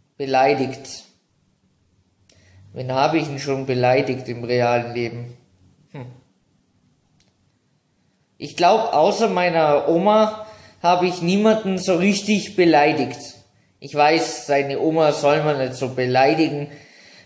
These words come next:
weil grad Omas sind <laughs> empfindlich. Aber meine, da hat es einen Grund gehabt. Ich hab Feld- und Wiesenblumensamen gekauft und wollte mit den Samen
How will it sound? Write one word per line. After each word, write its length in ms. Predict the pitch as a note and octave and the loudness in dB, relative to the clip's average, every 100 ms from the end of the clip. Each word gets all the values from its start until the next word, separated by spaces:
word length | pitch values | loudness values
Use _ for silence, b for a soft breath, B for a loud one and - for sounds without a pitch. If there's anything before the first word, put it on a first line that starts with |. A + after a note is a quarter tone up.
| B _ _ _ - _ _ _ - - | B _ _ _ -20 _ _ _ -20 -6
weil 280 | C#3 C#3+ - | 2 2 4
grad 360 | C#3+ D3+ C#3 | 4 4 2
Omas 500 | D#3+ E3+ F#3+ F#3 - | 2 2 2 -2 -2
sind 200 | E3+ D3+ | -4 -2
<laughs> 0 | |
empfindlich. 920 | E3 - - G3+ D#3+ - E3+ - - B3 F#3+ - A#3+ C4 B B B B B B _ - | -4 -4 0 0 0 -2 -2 -4 -2 0 0 -2 -12 -16 B B B B B B _ -4
Aber 320 | D#3+ E3 D#3+ | 0 0 0
meine, 440 | D3+ F3 G#3+ A3 | 0 0 2 0
da 420 | A3 E3 D3 D#3 | 2 2 2 -2
hat 220 | E3 D#3 E3 | 0 2 2
es 180 | D3+ | -2
einen 100 | D3 | -4
Grund 360 | C3+ D3+ E3+ - | -4 -2 -2 -4
gehabt. 520 | D#3 B2 - - - _ _ _ _ _ b b b b | -2 -2 -2 -14 -18 _ _ _ _ _ b b b b
Ich 260 | A3 G#3+ | -6 0
hab 300 | A3 G#3 G#3+ | 4 4 2
Feld- 360 | - F3+ G3+ A#3+ | 0 4 4 4
und 220 | G3+ D#3+ | 0 -2
Wiesenblumensamen 1080 | F#3 C4 C4 B3+ C4 C4+ B3+ A#3+ A3+ B3 B3+ | -4 -6 -8 -6 -4 -4 -2 0 0 0 -2
gekauft 840 | B3 - A#3 C4 D#4 D#4 - - b b b b b b b _ _ | -6 -2 2 4 4 -2 -8 -16 b b b b b b b _ _
und 280 | G3 G#3+ E3+ | 0 0 4
wollte 460 | E3+ G#3+ A3 A3 | 6 6 4 2
mit 240 | G3+ F#3+ F#3+ | 2 0 2
den 240 | G3 F3+ | 2 2
Samen 500 | - E3 E3 F#3 F#3+ | 2 2 2 2 -2